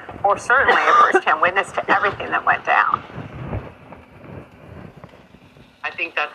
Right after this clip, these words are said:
Speaker 2: second part is so important, Nicole. He is in the room every time one of these threads of, of nutty conspiracy plans are hatched. You know, when the pillow guy comes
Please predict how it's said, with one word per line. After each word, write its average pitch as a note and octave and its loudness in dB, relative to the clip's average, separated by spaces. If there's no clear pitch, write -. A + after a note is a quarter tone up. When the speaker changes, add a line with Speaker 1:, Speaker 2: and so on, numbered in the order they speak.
Speaker 2:
second D3 -4
part C3 4
is C3+ -6
so C3+ 0
important, C3 -2
Nicole. B2 0
He F3 2
is D3+ 0
in C#3 -8
the B2+ 2
room A#2 2
every D#3+ 0
time C#3 2
one C#3 2
of C3 2
these B2+ -4
threads C3 2
of, B2+ 2
of D3 2
nutty F#3+ 2
conspiracy D3+ -2
plans C3 -2
are C3+ 4
hatched. - -2
You D#3+ -6
know, C#3+ 2
when C3+ 0
the E3 -4
pillow F3 4
guy D3+ 4
comes D3+ 0